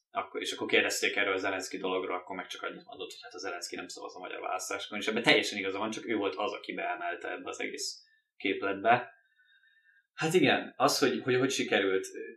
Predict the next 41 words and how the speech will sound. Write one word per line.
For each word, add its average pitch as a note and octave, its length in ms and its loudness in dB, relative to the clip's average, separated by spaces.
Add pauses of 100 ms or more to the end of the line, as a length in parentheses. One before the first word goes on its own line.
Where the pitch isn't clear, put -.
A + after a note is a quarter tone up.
(140)
jó, C3+ 320 2
egyik, B2 380 4
igen, A2+ 300 4
egyik G#2+ 260 2
faktor, - 540 2
hogy, F#2+ 260 -2
hogy G2 140 -6
tényleg F#2+ 340 2
az G2 140 -4
erőforrásbeli, F2+ 1000 -2 (100)
ö, F#2 200 -12
különbségek, - 760 -4
meg G#2 200 0
az, G#2+ 160 0
amit A2 160 0
erről G2+ 200 2
beszéltünk, F#2 540 -4
hogy F#2+ 120 -4
igen, G2 200 -2
hogy F2+ 160 -6
amíg G2 200 -4
az G2+ 80 -2
M G#2 120 0
Z G#2 200 -2
P - 40 0
elmegy F#2+ 300 0
egy, - 260 -12 (240)
egy F2+ 340 -6
kritikus B2 400 0
médiumba, B2 520 2
ahol - 340 4 (260)
akár F#2 480 4
olyanokat F#2 440 -2
is F#2 140 -2
benyög, F2 400 -6
amit F#2+ 440 -4
végül F2 560 -6
fel F#2 160 2
lehet F2 160 -2
használni B2+ 500 -2
ellene, B2+ 540 0